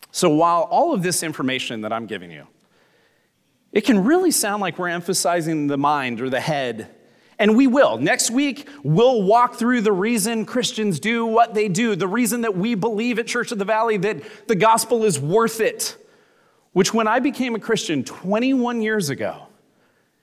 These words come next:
I s-, it seemed to be lacking in most of the people that I spoke with who identified as Christians.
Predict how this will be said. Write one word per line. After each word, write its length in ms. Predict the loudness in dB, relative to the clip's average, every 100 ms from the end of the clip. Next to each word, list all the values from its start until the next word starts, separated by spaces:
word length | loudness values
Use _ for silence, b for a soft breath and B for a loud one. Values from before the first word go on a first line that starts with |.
| _ _ _ _ -2
I 60 |
s-, 120 | -2 -2
it 100 | -2
seemed 220 | 0 0
to 80 | 2
be 100 | 2
lacking 460 | 2 0 -2 -4 -2
in 120 | -2
most 260 | -2 -4
of 80 | -6
the 80 | -6
people 280 | -8 -8 -4
that 120 | -4
I 40 |
spoke 380 | -4 -4 -6 -4
with 240 | -4 -6 -4
who 140 | -2
identified 580 | -2 -4 -8 -4 -4 -4
as 100 | -6
Christians. 480 | -6 -6 -6 -8